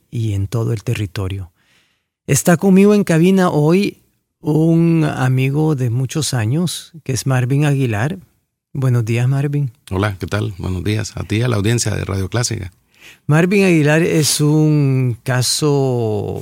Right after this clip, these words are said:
Speaker 1: muy raro. <laughs> Qué bonito presentar a un
Speaker 2: Sí,
Speaker 1: personaje
Speaker 2: ¿verdad?
Speaker 1: así, ¿verdad? Y dije un personaje porque realmente es un personaje en las propias palabras de Salvador Dalí.
Speaker 2: Mm, sí.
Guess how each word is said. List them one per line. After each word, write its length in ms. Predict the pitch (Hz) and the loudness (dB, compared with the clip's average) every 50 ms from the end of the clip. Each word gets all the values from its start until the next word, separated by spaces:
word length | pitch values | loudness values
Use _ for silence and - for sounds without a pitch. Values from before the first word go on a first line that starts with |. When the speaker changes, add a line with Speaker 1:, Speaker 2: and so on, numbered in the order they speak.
| 101 104 | -6 -2
Speaker 1:
muy 320 | 123 135 151 190 208 180 143 | 0 2 4 4 4 4 2
raro. 480 | 123 135 139 139 135 139 139 - - - - - - 92 90 - - 90 90 - 95 - 147 123 | 2 0 0 0 0 0 0 -2 -4 -8 -12 -8 -8 -8 -4 -4 -4 -4 -4 -2 2 2 2 4
<laughs> 800 | - 190 214 - - 214 196 - - 190 165 160 - - - - | 6 4 4 6 6 4 4 4 2 0 0 0 0 -2 -4 0
Qué 140 | - - | 2 2
bonito 440 | 247 190 175 220 196 208 196 - - 147 - 247 170 - - - - _ | 4 6 6 6 6 4 2 2 0 2 2 0 -2 -2 -6 -16 -6 _
presentar 600 | 170 185 170 - 156 147 156 139 - 160 135 139 | 0 2 2 2 2 2 0 0 0 -2 -2 0
a 20 | - | 0
un 80 | 139 170 | -2 -2
Speaker 2:
Sí, 80 | 180 202 | 0 0
Speaker 1:
personaje 580 | 196 156 156 151 - - 139 131 131 131 139 135 | 0 2 2 0 0 0 0 0 0 0 0 0
Speaker 2:
¿verdad? 120 | 139 135 | 0 0
Speaker 1:
así, 200 | 139 117 156 160 | -2 -2 -2 -2
¿verdad? 320 | 135 123 123 113 113 - - - - - - - - - - - | -4 -4 -6 -6 -8 -8 -10 -10 -14 -14 -12 -12 -12 -12 -2 2
Y 80 | 160 170 | 4 6
dije 240 | 175 175 160 175 214 | 8 8 8 8 8
un 80 | 220 | 8
personaje 560 | - 220 180 - - 143 135 135 131 120 123 | 6 4 4 4 2 0 0 2 2 0 0
porque 320 | 113 127 131 117 117 139 131 | 0 -2 -4 -2 -2 -2 0
realmente 540 | 127 135 131 131 131 135 143 156 147 170 156 | 2 0 2 2 2 2 0 0 0 -2 -2
es 120 | - - | -2 0
un 140 | 151 139 135 | -2 -2 0
personaje 680 | 143 135 113 - 131 127 127 139 135 123 127 127 127 123 | 0 -2 -2 -2 -2 -2 0 0 0 0 0 0 0 0
en 100 | 120 123 | 0 -2
las 100 | 113 - | -2 -4
propias 340 | - 131 135 - 151 143 - | -4 -4 -4 -2 -2 -4 -2
palabras 480 | - 139 135 127 127 127 135 135 131 | -2 -2 0 0 0 0 0 -2 0
de 220 | 120 135 131 120 113 | 0 -2 -2 -2 -4
Salvador 600 | - - - 135 123 120 120 120 120 127 127 135 | -8 -6 -2 -2 -2 0 0 0 0 2 0 0
Dalí. 420 | 123 117 113 107 113 135 175 208 208 - - - - | 0 0 -2 0 0 0 0 -2 -4 -8 -18 -12 -8
Speaker 2:
Mm, 240 | 92 95 92 87 87 | -6 -4 -4 -4 -6
sí. 320 | - - 95 95 85 80 | -6 -6 -6 -6 -6 -8